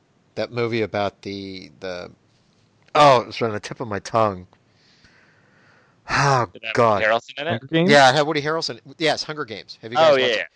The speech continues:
Speaker 2: of
Speaker 1: Yeah.
Speaker 2: course.
Speaker 1: Yeah, so do you
Speaker 3: Yeah.
Speaker 1: think,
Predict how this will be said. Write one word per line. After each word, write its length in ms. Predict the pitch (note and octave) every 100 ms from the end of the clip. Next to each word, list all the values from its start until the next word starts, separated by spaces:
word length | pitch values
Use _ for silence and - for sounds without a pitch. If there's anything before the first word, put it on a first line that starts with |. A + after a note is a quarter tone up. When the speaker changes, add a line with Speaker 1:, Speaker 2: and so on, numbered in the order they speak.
| -
Speaker 2:
of 140 | D3+
Speaker 1:
Yeah. 100 | C3
Speaker 2:
course. 240 | A2 E2 _ _ _ _ _ _ _
Speaker 1:
Yeah, 200 | B2+ A2 -
so 360 | C#3+ C#3 C3+ - -
do 100 | B2
you 80 |
Speaker 3:
Yeah. 60 | G#2+
Speaker 1:
think, 480 | - D#3+ D#3+ -